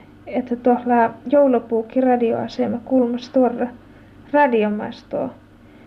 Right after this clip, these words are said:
Mohla valau stuarraape, ku ravinjark radiomastoa. Kirte, tusse kirtiin uut pajien,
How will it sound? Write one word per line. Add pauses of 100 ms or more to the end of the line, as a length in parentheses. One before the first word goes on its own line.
(220)
Mohla (160)
valau (240)
stuarraape, (240)
ku
ravinjark
radiomastoa. (1800)
Kirte,
tusse
kirtiin
uut
pajien,